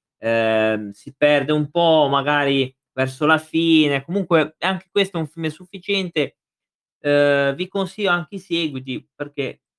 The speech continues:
tutto sommato è un, è un discreto horror comunque Wrong Turn, eh. Eh, non è eccellentissimo,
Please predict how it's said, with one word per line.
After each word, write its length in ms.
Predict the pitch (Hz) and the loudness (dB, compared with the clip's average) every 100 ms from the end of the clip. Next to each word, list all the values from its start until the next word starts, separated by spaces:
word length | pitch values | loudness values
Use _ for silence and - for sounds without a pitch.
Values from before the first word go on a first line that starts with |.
| _ _ | _ _
tutto 320 | _ 160 - 147 | _ -10 -4 -4
sommato 800 | 165 147 131 131 127 117 104 95 | -4 0 4 2 0 -8 -8 -10
è 40 | |
un, 320 | 98 95 92 90 | -14 -16 -20 -18
è 80 | 101 | -14
un 100 | 117 | -4
discreto 480 | 127 - 139 127 123 | -4 0 -2 2 2
horror 420 | 110 101 98 98 | 4 4 2 -6
comunque 300 | 107 104 98 | -12 -12 -12
Wrong 220 | 98 98 | -14 -16
Turn, 360 | - 98 92 101 | -8 -8 -8 -16
eh. 240 | 110 101 _ _ _ _ _ | -18 -18 _ _ _ _ _
Eh, 360 | 107 104 101 | -8 -6 -6
non 200 | 104 120 | -6 -10
è 560 | 117 113 110 107 104 98 | -4 -2 -2 -2 -2 -4
eccellentissimo, 1160 | - - 120 127 131 127 113 - 117 107 101 | -8 -8 -2 0 0 -2 -6 -4 -4 -2 -4